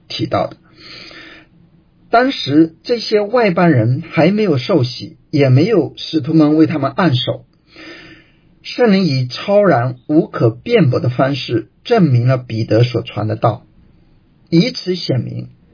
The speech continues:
神也赐恩给外邦人，外邦人也能得救，进入神的国。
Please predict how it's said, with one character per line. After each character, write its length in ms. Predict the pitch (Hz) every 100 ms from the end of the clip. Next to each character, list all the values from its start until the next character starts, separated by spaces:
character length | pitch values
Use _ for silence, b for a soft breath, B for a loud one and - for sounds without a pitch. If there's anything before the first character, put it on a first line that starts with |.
| _ _
神 400 | - 156 185 208
也 260 | 123 95 -
赐 280 | - 185
恩 220 | - 147 143
给 180 | 110
外 220 | 110 120 101
邦 200 | 113 107
人， 200 | - - _ _
外 220 | 208 226 180
邦 160 | 170
人 260 | 143 131 - _
也 280 | 135 143 123
能 260 | 123 208
得 220 | - 120
救， 320 | 123 156 110 - _ _
进 220 | - 185
入 240 | 131 113 -
神 240 | - 98
的 100 | 110
国。 320 | 120 - -